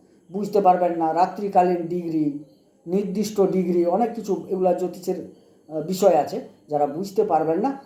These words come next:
তারা অবশ্যই কোনো জ্যোতিষের কাছে গিয়ে দেখে নেবেন।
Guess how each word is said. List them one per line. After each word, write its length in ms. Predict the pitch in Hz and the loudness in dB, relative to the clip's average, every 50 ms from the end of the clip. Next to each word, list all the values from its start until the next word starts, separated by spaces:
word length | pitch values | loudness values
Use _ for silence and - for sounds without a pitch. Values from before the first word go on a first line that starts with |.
| _ _ | _ _
তারা 180 | - 147 151 147 | 0 2 4 4
অবশ্যই 500 | 143 147 151 196 190 - - 208 208 - - - - - _ _ _ | 2 2 0 -4 -6 -6 -2 0 0 0 -2 -6 -16 -20 _ _ _
কোনো 260 | - 160 151 156 151 | -8 -6 -4 -2 -4
জ্যোতিষের 500 | 151 151 160 160 - 196 185 202 185 - | -2 -2 -4 -6 -6 -6 -4 -4 -4 0
কাছে 280 | - 156 151 - 175 165 | 0 0 0 0 -2 0
গিয়ে 180 | 160 170 156 | 0 0 0
দেখে 280 | - 143 139 - 190 180 | 0 -2 -4 -2 0 0
নেবেন। 280 | 185 185 - - 185 | 2 2 2 0 0